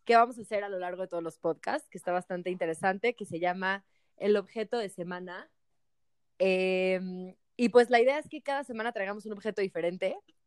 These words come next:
y que lo expliquemos y que expliquemos por qué es importante para nosotros.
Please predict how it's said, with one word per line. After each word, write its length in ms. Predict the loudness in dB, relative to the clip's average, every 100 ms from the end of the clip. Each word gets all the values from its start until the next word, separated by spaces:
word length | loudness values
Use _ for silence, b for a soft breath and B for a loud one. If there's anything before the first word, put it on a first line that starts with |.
| _ _ -8
y 160 | -4
que 140 | 2 4
lo 100 | 4
expliquemos 680 | 0 -6 2 4 6 4
y 60 | -2
que 60 | -8
expliquemos 460 | -6 -2 -2 -2
por 160 | -2 0
qué 120 | 0
es 100 | 0
importante 460 | 0 -2 0 -2 -2
para 180 | -4
nosotros. 580 | -4 -2 -4 -2 -8 -10